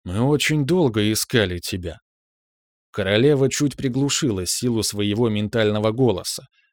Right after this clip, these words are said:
но огромную бронированную голову так и не подняла.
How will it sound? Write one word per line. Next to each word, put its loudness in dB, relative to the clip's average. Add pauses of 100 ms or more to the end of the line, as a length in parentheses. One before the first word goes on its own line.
(140)
но -2
огромную 4
бронированную 2
голову 2
так -4
и 2
не 0
подняла. 0